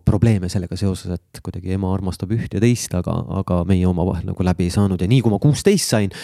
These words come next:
see aitas kaasa minu iseseisvumisele. Sest kui on kodus, on ebamugav, siis tahad kiiresti välja saada ja hakata oma elu elama. Ja nii kui ma oma elu hakkasin elama, meie suhted paranesid. Kohe muutusid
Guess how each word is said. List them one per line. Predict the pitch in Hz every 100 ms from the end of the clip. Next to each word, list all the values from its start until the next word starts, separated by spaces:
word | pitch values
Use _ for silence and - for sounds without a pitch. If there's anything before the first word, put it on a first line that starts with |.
| -
see | 131
aitas | 147 - -
kaasa | 143 123
minu | 104 110 104
iseseisvumisele. | 160 127 139 123 107 87 92 87 - - -
Sest | - -
kui | 131
on | 117 110
kodus, | 151 117
on | 104 123
ebamugav, | 113 123 107 78 - -
siis | - 95 - - - _ _
tahad | 110 104 -
kiiresti | 107 107 101
välja | 90
saada | 87 85 80
ja | 92
hakata | 95 - 95
oma | 110
elu | 101 95
elama. | 87 87 92
Ja | 117
nii | 143 -
kui |
ma | 90 92
oma | 113 95
elu | 98
hakkasin | 85 - 98
elama, | 92 87 85 92
meie | 92 87
suhted | - - -
paranesid. | 80 71 67 - - -
Kohe | - 80 78
muutusid | 87 - - 69